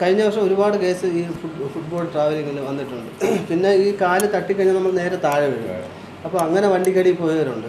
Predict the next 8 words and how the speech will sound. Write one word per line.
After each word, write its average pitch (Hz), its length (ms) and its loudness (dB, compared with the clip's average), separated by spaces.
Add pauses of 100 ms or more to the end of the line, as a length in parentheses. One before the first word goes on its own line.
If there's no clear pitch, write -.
(120)
അങ്ങനെ 160 200 -4
ഒരുപാട്, 180 400 -2
ഏഹ്, 143 680 -4 (100)
പിന്നെ 143 160 -4
ഇൻസിഡൻറ്റുകൾ 160 520 -4
നടന്ന് 151 440 -4 (960)
അതെല്ലാം 170 380 0
വേണ്ടി 160 180 0